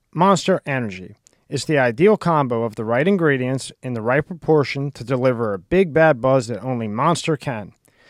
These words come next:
Monster packs a powerful punch, has a smooth, easy drinking flavor. Athletes, musicians, co-eds, road warriors, metalheads, geeks,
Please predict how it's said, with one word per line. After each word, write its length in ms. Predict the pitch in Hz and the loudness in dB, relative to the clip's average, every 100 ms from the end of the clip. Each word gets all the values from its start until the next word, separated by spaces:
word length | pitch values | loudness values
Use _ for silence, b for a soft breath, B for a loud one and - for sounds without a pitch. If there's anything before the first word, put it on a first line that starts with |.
| b b b | b b b
Monster 360 | 147 151 - | 0 0 0
packs 320 | 131 147 131 120 | -2 -2 -2 -6
a 60 | |
powerful 460 | - 180 208 - 196 | -4 0 0 0 -4
punch, 480 | - 147 85 - - _ _ _ | -2 -4 -4 -14 -18 _ _ _
has 220 | 151 127 | -4 -4
a 40 | 127 | -6
smooth, 440 | - 202 226 208 - | -2 2 2 2 -2
easy 280 | 180 160 | -2 -2
drinking 400 | 143 156 143 151 | -2 -2 -2 -6
flavor. 500 | 120 131 117 92 87 _ _ _ _ _ _ _ - | -8 -6 -6 -8 -14 _ _ _ _ _ _ _ -4
Athletes, 600 | 131 127 165 190 - - - | -2 0 0 -2 -6 -16 -10
musicians, 760 | 135 117 131 123 170 180 - _ _ | -6 -4 -4 -2 -4 -4 -6 _ _
co-eds, 640 | - 175 170 127 123 131 - _ 165 | 0 4 6 4 0 -6 -20 _ -2
road 280 | 156 220 | 4 4
warriors, 580 | 185 160 147 147 143 - _ | 4 4 4 4 0 -4 _
metalheads, 680 | 127 160 196 127 117 107 - _ _ _ | -2 2 4 2 -2 -6 -12 _ _ _
geeks, 400 | 175 208 175 - | -2 -2 -2 -12